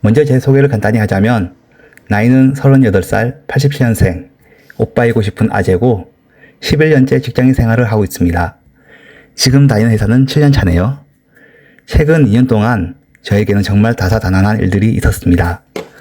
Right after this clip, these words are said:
털려버린 멘탈과 매일 밤 찾아오는 외로움을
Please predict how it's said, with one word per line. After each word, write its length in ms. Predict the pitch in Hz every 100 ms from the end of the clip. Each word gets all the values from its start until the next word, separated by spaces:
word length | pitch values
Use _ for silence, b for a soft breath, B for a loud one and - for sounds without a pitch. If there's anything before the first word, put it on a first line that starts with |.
| B B B B
털려버린 480 | 170 170 165 156 143
멘탈과 480 | 110 104 - 113
매일 220 | 110 95 101
밤 140 | 101
찾아오는 420 | 113 120 110 107
외로움을 580 | 98 92 101 95 110